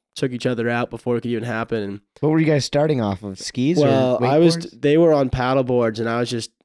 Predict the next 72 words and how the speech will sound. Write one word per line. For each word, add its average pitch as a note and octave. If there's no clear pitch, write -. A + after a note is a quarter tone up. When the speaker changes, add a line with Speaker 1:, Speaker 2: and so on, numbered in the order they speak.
Speaker 1:
I A2+
was A#2
bare A#2+
butting A2+
it A2
and, G#2+
uh, G2+
and, G2+
and, G#2+
and G#2
trying B2
to A2+
clinch B2+
it A2+
and A2+
get B2
up, C3
and A#2
I A#2+
got B2+
up, C3
and A#2
then A2+
Watson A#2
kinda A#2
lost A#2
control A#2+
of A2
his, A#2+
uh, G#2+
of A#2
his B2+
paddle C3
board B2
and A2+
came A#2+
smoking B2
over B2
to A#2
me B2+
and A#2+
took -
me B2
out, A2+
and A2
I -
don't C4
know C3
what C3+
I D3
did C#3
to B2+
my A#2
shoulder, C3
but A#2
I A#2
think C3
I C#3
got D3+
some C3+
whiplash C3+
in C3
my A#2+
shoulder. B2
I'm A#2+
like, A2+
"Oh B2
man, A2
maybe A2
I A2+
should, A2
uh, G2+